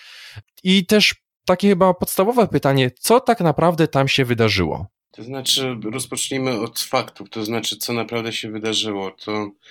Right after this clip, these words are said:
Speaker 2: e, oczywiście będziemy, no, będziemy poznawać tą prawdę, jakakolwiek ona by nie była, przez bardzo długi okres czasu, co jest wynikiem, e, zarówno gry politycznej,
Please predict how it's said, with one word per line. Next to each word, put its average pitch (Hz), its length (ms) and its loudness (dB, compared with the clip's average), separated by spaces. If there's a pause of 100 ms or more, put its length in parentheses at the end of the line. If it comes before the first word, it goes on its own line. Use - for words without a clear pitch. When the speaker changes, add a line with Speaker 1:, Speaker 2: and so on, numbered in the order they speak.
(360)
Speaker 2:
e, 107 400 -6
oczywiście 113 440 -4
będziemy, 110 600 -4 (260)
no, 113 100 -12
będziemy 117 360 -6
poznawać 120 520 -4
tą 101 200 -8
prawdę, 104 500 -6 (500)
jakakolwiek 110 560 -8
ona 107 180 -2
by 104 140 -6
nie 107 140 -4
była, 107 240 -6
przez - 500 -4
bardzo 104 340 -6
długi 104 280 -8
okres 104 300 -6
czasu, 104 420 -4 (440)
co - 180 -4
jest 98 240 -6
wynikiem, 104 600 -4 (180)
e, 98 380 -8
zarówno 107 380 -6
gry 107 180 -8
politycznej, 101 880 -6